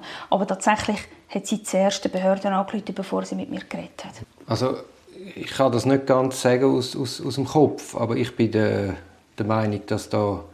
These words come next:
Speaker 2: Verletzung von einem Berufsgeheimnis vorliegt. Also, das Spital kann nicht einfach so, zumindest nach eidgenössischem Recht, die Strafverfolgungsbehörde informieren. Also, da braucht es eine Entbe-, Einwilligung von dir, die auch nachträglich kann beigebracht werden kann,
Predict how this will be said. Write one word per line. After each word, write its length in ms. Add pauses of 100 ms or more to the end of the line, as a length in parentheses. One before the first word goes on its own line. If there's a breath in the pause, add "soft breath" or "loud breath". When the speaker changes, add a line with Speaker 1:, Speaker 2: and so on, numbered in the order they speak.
(360 soft breath)
Speaker 2:
Verletzung 420
von 200
einem 140
Berufsgeheimnis 760
vorliegt. 640
Also, 260
das 40 (260 loud breath)
Spital 420
kann 300
nicht 220 (140)
einfach 480
so, 360
zumindest 460
nach 420
eidgenössischem 680
Recht, 640 (640 soft breath)
die 180
Strafverfolgungsbehörde 1400
informieren. 800 (340 loud breath)
Also, 140
da 100
braucht 380
es 140
eine 140
Entbe-, 300
Einwilligung 800
von 200
dir, 360
die 40
auch 200
nachträglich 680
kann 160
beigebracht 680
werden 320
kann, 180